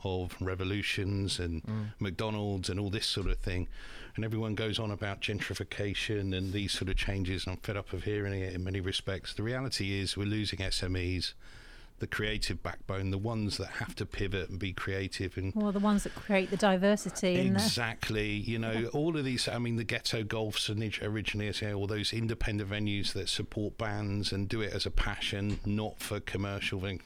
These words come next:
Speaker 1: stupidly, you know. Um, but the reality is, is that's what makes the high street.
Speaker 3: Mm.
Speaker 1: And the worry is, is we're moving towards fueling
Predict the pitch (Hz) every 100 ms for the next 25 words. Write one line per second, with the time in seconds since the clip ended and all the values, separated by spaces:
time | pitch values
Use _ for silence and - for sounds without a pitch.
0 | - - - 92 - 92 98 101 - 101
1 | 98 101 101 - 107 107 107 107 - -
2 | - - - 110 104 120 120 131 - 117
3 | 127 117 113 117 110 123 123 127 - 113
4 | 143 151 - 202 190 92 101 101 107 117
5 | 113 107 113 101 101 - 104 110 123 120
6 | 107 - 110 110 110 87 92 107 - -
7 | - 117 127 110 92 90 98